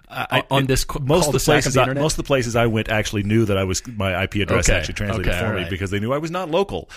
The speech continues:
Speaker 1: which is one of the fun
Speaker 2: Okay.
Speaker 1: things. So that's gonna be a great one. And then there's tons. I, honestly, I marked more questions for this podcast than I've marked in a long time. I probably won't get to all of them, but there's some great ones.
Speaker 2: Yeah, there
Speaker 1: Some of them
Speaker 2: are.
Speaker 1: are almost Topic Tuesday quality, but I'm gonna try to go quick. So that's coming as well. But let's,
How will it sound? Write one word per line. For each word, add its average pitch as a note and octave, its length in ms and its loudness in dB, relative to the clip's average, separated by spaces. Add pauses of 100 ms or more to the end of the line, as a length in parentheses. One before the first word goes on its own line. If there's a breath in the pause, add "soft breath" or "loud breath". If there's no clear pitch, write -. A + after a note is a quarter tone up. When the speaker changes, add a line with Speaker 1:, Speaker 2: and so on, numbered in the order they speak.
(120)
Speaker 1:
which A#2+ 160 -4
is A2+ 80 -4
one A#2 120 -2
of A2+ 60 -2
the A2 80 2
fun A#2 140 2
Speaker 2:
Okay. G#2+ 100 -4
Speaker 1:
things. E2+ 140 -4
So G2+ 60 -2
that's A2 140 -4
gonna G2+ 140 -6
be F#2 60 -2
a F2+ 40 -4
great F2+ 200 -4
one. F#2+ 100 -6
And G#2 80 -4
then D3 80 -4
there's D3 240 -2
tons. A#2+ 460 -4
I, A2 100 -6 (100)
honestly, D3+ 480 -4
I B2+ 180 -4
marked C3+ 340 -2
more G#2+ 220 -2
questions G#2 520 -4
for - 140 -10
this F#2 180 -6
podcast F2+ 540 -6
than F2 80 -8
I've E2+ 160 -8
marked E2 200 -6
in E2+ 60 -6
a D#2+ 60 -8
long D#2+ 260 -6
time. D#2 220 -6
I F2 80 -6
probably F2 300 -8
won't D#2+ 180 -8
get D#2+ 100 -10
to - 60 -10
all D#2 160 -6
of D2 60 -10
them, C#2+ 40 -16
but D2+ 120 -10
there's E2+ 160 -8
some D#2+ 120 -12
great E2+ 460 -8
ones. F2 280 -8 (240 loud breath)
Speaker 2:
Yeah, G#2 220 -2
there F2 80 -6
Speaker 1:
Some C#3+ 140 -2
of D3 80 -2
them A#2 80 -2
Speaker 2:
are. G2 80 -6
Speaker 1:
are - 80 -18
almost B2+ 380 -4
Topic G#2 280 -2
Tuesday G#2+ 300 -4
quality, F#2 320 -4
but F2 80 -8
I'm F2 60 -10
gonna F2 100 -10
try G2 160 -6
to F#2 60 -8
go F2 100 -6
quick. E2+ 280 -8
So - 60 -6
that's G#2 200 -4
coming F2+ 240 -8
as D#2+ 100 -8
well. E2+ 160 -4
But F2 100 -8
let's, D3+ 300 -2